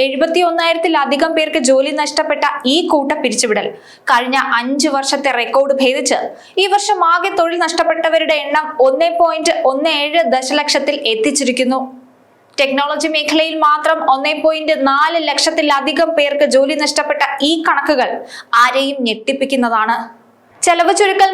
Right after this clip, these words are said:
നടപടികൾക്കൊപ്പം ഓട്ടോമേഷൻ, ആർട്ടിഫിഷ്യൽ ഇന്റലിജൻസ്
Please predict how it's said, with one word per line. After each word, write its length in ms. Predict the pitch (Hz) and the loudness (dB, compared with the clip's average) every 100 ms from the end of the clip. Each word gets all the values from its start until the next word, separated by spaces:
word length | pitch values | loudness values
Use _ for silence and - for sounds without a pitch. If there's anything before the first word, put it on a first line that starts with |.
| 349 | 2
നടപടികൾക്കൊപ്പം 920 | 285 285 330 330 330 311 - - 254 - - - - - - 233 | 2 0 0 0 2 2 2 0 0 -2 -10 -16 -20 -18 0 2
ഓട്ടോമേഷൻ, 520 | 240 277 294 285 330 330 233 | 4 2 0 2 0 2 0
ആർട്ടിഫിഷ്യൽ 460 | 240 269 311 320 311 269 | 2 0 0 0 0 0
ഇന്റലിജൻസ് 580 | 277 294 294 285 302 | 0 0 0 0 -2